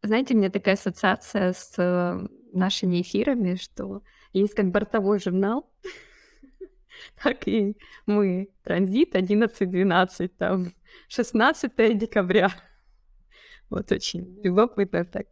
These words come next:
интересно звучит. Ну что, мы все еще пока что в четверти мутации,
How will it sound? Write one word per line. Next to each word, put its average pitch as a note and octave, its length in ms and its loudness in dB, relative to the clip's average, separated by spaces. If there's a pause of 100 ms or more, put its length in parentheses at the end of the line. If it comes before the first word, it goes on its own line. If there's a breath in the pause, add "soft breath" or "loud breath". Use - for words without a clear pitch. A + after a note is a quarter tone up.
(100)
интересно G3 640 -4 (220)
звучит. G3 480 -2 (1040 soft breath)
Ну A#3+ 120 2
что, F#3 460 2 (800 soft breath)
мы G4 260 4
все - 240 0
еще B3 220 -6
пока G#3 320 2
что - 160 -6
в F#3 80 -6
четверти B3+ 420 -2
мутации, F3+ 720 0